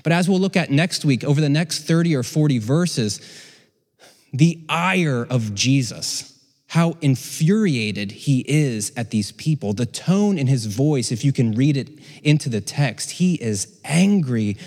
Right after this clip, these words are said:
that these religious leaders have no idea what it is that he's saying. They're, they're completely missing each other as ships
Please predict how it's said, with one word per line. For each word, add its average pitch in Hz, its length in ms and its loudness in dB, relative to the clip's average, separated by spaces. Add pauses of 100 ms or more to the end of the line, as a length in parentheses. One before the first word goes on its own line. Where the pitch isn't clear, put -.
that 117 240 -4
these 156 300 4
religious 131 480 0
leaders 139 360 2
have 127 160 -4
no 143 280 0
idea 127 420 0
what 123 260 0
it 120 140 -2
is 110 320 -2 (600)
that 104 100 -8
he's 113 160 -2
saying. 147 440 0
They're, 120 140 0
they're 127 160 0
completely 156 680 2
missing 139 440 2
each 135 220 -2
other 113 260 0
as 110 240 -2
ships - 540 -4